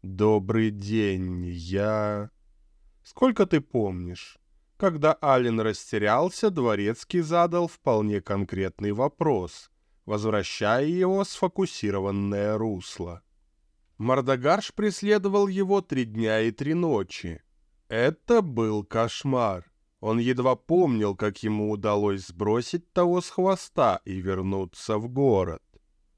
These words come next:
"Я не помню ничего после возвращения в город". "Хм, тебя принёс солдат, служащий у северных ворот.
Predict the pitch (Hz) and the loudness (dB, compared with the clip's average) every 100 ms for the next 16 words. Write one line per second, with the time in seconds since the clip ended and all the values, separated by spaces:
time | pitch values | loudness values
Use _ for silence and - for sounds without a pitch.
0 | _ _ _ _ _ 95 101 98 104 104 | _ _ _ _ _ -10 -4 0 2 2
1 | 104 104 104 101 101 117 151 170 175 117 | 2 2 2 0 0 2 0 2 2 2
2 | 110 107 104 - 98 95 135 196 185 - | 2 0 -2 -4 -4 -2 -2 -2 -2 0
3 | 190 180 185 175 - - 98 95 98 101 | 0 2 0 -2 -4 -4 -2 0 0 -2
4 | 101 113 117 101 87 76 - _ _ _ | -2 -2 0 0 0 -8 -16 _ _ _
5 | _ _ _ _ _ _ - - 123 98 | _ _ _ _ _ _ -8 0 0 0
6 | 80 - _ _ _ _ _ _ - 104 | -4 -10 _ _ _ _ _ _ -2 2
7 | 110 113 120 123 127 127 - 156 160 170 | 2 2 0 0 0 -2 -4 0 0 2
8 | 139 101 87 _ _ - - 113 147 180 | 0 0 -2 _ _ -16 -6 -4 0 -2
9 | 175 - 196 185 - 98 95 95 98 98 | -4 -4 -2 -2 -2 -2 0 0 -2 -4
10 | - 101 107 107 95 85 | -4 -2 0 0 -2 -6